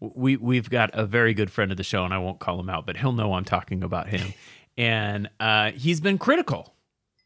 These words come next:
Speaker 1: right? He's been critical. And I think that's fair. I,
Speaker 2: Yeah.
Speaker 1: I think that's fair.
Speaker 2: Of us
Speaker 1: I,
Speaker 2: or
Speaker 1: I
Speaker 2: of
Speaker 1: think
Speaker 2: prices in general?
Speaker 1: No, of, of Manta,
Speaker 2: Okay.
Speaker 1: right? He's
Speaker 2: Okay.
Speaker 1: been critical of Manta. And, and, and I think that, you know, we've been gushing, right?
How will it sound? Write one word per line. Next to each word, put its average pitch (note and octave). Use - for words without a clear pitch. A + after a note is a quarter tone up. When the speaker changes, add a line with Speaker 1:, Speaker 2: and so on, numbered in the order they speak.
Speaker 1:
right? D3+
He's D#3
been G3
critical. A3
And C3+
I G3
think G#3+
that's D#3
fair. B2+
I, B2
Speaker 2:
Yeah. -
Speaker 1:
I B2
think C#3+
that's A#2
fair. A#2+
Speaker 2:
Of C3
us C3
Speaker 1:
I, C3
Speaker 2:
or B2+
Speaker 1:
I -
Speaker 2:
of C3+
Speaker 1:
think -
Speaker 2:
prices B2
in G#2
general? G2+
Speaker 1:
No, C3
of, A2+
of A#2+
Manta, F#3
Speaker 2:
Okay. A2
Speaker 1:
right? D#3
He's B2
Speaker 2:
Okay. -
Speaker 1:
been E3+
critical F3+
of C#3
Manta. E3
And, B2
and, C3
and C#3
I A#2+
think E3
that, B2+
you C#3
know, C3
we've G#3
been G3
gushing, C3+
right? A#2